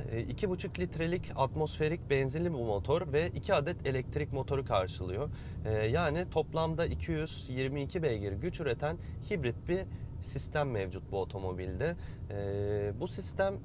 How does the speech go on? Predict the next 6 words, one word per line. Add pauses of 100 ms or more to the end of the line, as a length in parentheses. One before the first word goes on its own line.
(380)
e,
oldukça
ekonomik
ve
performanslı
çalışıyor.